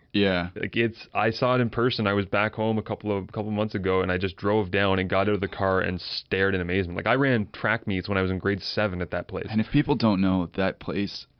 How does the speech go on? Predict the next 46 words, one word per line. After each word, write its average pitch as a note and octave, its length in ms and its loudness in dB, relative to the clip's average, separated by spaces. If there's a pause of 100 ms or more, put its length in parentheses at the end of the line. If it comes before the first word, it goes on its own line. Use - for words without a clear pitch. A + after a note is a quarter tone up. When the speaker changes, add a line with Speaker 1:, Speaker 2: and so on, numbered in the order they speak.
(220)
Speaker 1:
with G2 160 -6
all G2 160 0
due G2+ 160 -2
respect, F2+ 420 -4
Speaker 2:
Decrepit. G2+ 580 0
Speaker 1:
was, F#2 480 0 (120)
like, A2 240 4 (480)
Speaker 2:
<laughs> - 440 -20
Speaker 1:
a G#2 120 2
dump. G2+ 500 2
And G#2+ 160 6
it, A2+ 160 6
one A#2+ 240 8
of D3 100 10
the B2+ 80 2
stands A#2+ 400 4
was A2+ 120 0
condemned. G#2+ 720 2
Like, F#2 260 -2
Speaker 2:
Yeah. F2 180 -6 (340)
Speaker 1:
if - 80 -8
you G#2+ 80 4
wanna A2 160 8
know G#2+ 120 8
the G2+ 80 4
difference G2 340 0
between - 280 0
C G2 180 -2
I F#2+ 100 2
S F#2 100 -6
and F#2+ 100 -2
N F2+ 120 -2
C G2 100 -4
double F2+ 180 -2
A E2+ 60 -4
football, E2+ 520 -2
like, D#2 240 -8 (600)
that G2 100 0
a F#2 60 0
premier G#2+ 420 6
university F#2 540 2
would F2 100 -2
have F2+ 180 -4
condemned F2 460 -2
stands, E2+ 640 -6 (560)
uh, D#2+ 800 -2